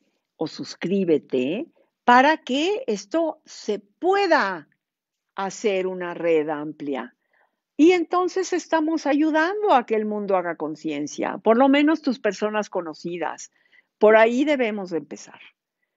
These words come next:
porque queremos ser felices en este mundo, ¿sí o no?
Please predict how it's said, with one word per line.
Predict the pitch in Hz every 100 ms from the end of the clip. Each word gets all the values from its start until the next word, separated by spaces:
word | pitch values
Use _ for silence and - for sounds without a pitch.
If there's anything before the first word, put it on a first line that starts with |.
| _ _
porque | 269 262 262 269
queremos | 269 277 330 403 -
ser | 262
felices | - 233 220 254 214 175
en | 160
este | 160 - 165
mundo, | 156 208 214
¿sí | 143 135 135
o | 135
no? | 127